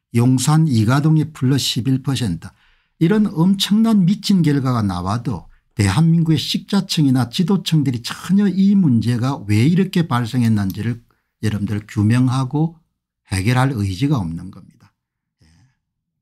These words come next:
이거는 제가 아는 대한민국이 전혀 아닌 겁니다. 이문열 선생이 이야기하듯이.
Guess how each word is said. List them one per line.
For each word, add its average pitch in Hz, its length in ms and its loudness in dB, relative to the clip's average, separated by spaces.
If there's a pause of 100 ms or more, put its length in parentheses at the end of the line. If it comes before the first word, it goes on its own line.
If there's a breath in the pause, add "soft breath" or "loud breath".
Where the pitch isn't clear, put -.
(520)
이거는 127 240 4
제가 104 480 0
아는 113 340 0
대한민국이 120 680 2
전혀 104 380 -2
아닌 90 340 -10
겁니다. 104 460 -20 (600)
이문열 110 440 2
선생이 87 440 -10
이야기하듯이. 85 680 -18